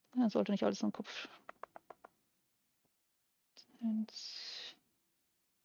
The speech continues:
So, den schieben wir weiter. Das müsste jetzt hinhauen.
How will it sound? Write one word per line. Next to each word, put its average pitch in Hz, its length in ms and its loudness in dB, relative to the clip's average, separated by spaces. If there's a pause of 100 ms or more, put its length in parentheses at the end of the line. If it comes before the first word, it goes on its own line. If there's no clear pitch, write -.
(640)
So, 220 260 2
den 208 220 2
schieben 196 320 2
wir 196 160 4
weiter. 254 540 6 (2750)
Das - 220 -2
müsste 202 200 2
jetzt 202 140 2
hinhauen. 196 340 2